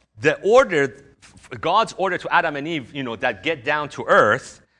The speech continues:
was given after God had forgiven them. Adam was created as God's representative on earth.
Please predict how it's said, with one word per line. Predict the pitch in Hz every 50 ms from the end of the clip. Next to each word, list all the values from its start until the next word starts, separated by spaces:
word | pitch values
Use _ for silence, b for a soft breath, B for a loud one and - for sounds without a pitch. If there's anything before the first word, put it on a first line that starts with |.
| _ _
was | - 131 139 139 - -
given | - 170 214 214 170 156 135 127
after | - 151 170 165 - - 165 151
God | 127 131 143 151 156 151
had | - 151 147 -
forgiven | - 170 175 165 139 220 226 185 151 120 101
them. | 85 78 65 - _ _ _ _ _ _ _ _ _ _ _ _ _ _ _ _ - - _ _
Adam | - 151 185 220 180 151 123
was | 123 131 - -
created | - - 127 127 139 165 190 165 147 120 -
as | 131 139 131 104 92
God's | 85 113 139 156 185 180 139 104 101
representative | 127 123 - 123 113 95 120 160 180 165 135 107 104 -
on | - 120 120 117
earth. | 120 151 156 131 - - - - - -